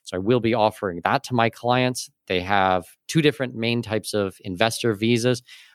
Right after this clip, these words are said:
One at a pretty low price point. I think it's about eighty thousand dollars,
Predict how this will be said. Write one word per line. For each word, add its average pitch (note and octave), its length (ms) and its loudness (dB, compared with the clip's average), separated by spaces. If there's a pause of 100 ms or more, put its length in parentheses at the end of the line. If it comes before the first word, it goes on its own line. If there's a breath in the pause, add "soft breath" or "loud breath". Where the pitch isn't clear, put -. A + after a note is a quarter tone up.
(120 loud breath)
One A2+ 340 2
at G#2 260 0
a - 20 2
pretty G#3 260 -2
low A2 240 4
price A2+ 300 0
point. A#2+ 240 -2
I - 20 -6
think G2+ 120 -8
it's F#2 100 -6
about F#2+ 180 0
eighty G#2+ 280 0
thousand G2 340 0
dollars, G#2 380 0